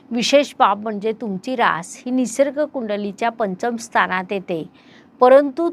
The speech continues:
तुमच्या पंचमात येणारी रास म्हणजे धनुरास ही गुरुदेवांची रास आहे.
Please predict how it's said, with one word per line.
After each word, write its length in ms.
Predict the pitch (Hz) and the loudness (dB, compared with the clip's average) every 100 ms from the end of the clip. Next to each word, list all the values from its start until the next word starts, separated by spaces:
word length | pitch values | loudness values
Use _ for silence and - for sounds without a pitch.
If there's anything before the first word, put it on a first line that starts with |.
| 339 | -4
तुमच्या 460 | 285 233 233 302 330 | -4 -2 0 2 2
पंचमात 680 | 339 285 240 254 226 220 226 | 4 2 0 -4 -2 -4 -6
येणारी 460 | 190 180 190 196 | -6 -6 -6 -6
रास 460 | 185 170 160 - - | -4 -4 -4 -10 -14
म्हणजे 300 | - 214 262 | -10 -4 -2
धनुरास 840 | 220 170 196 269 254 170 - - - | -2 -2 -2 0 2 0 -4 -16 -12
ही 80 | 247 | -10
गुरुदेवांची 840 | 202 196 208 208 233 196 196 226 | -8 -8 -4 0 0 0 -4 -4
रास 320 | 208 170 180 | -2 -4 -4
आहे. 240 | 196 175 | -6 -8